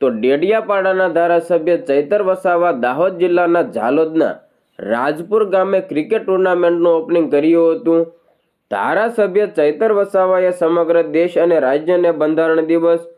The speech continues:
અને આમ આદમી પાર્ટીના સ્થાપના દિવસની શુભકામના પણ પાઠવી હતી.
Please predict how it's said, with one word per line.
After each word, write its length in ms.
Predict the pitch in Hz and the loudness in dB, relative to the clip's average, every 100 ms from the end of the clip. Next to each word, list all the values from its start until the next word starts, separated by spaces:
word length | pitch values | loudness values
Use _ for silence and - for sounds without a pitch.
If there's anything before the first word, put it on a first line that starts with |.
| _ _ _ - | _ _ _ -4
અને 220 | 147 190 | 0 0
આમ 480 | 190 117 143 214 208 | 0 -2 -2 0 0
આદમી 320 | 196 185 196 | -2 -2 -4
પાર્ટીના 480 | 180 175 165 175 180 | -2 -2 0 0 0
સ્થાપના 500 | 180 135 135 175 196 | -2 -6 -4 0 -2
દિવસની 480 | 175 175 180 180 170 | 0 0 0 0 0
શુભકામના 520 | 175 160 170 165 165 | -2 -2 -2 0 -2
પણ 240 | 151 165 | 0 -2
પાઠવી 500 | 143 135 165 165 170 | 0 -2 0 2 2
હતી. 340 | 170 165 160 | 0 0 -2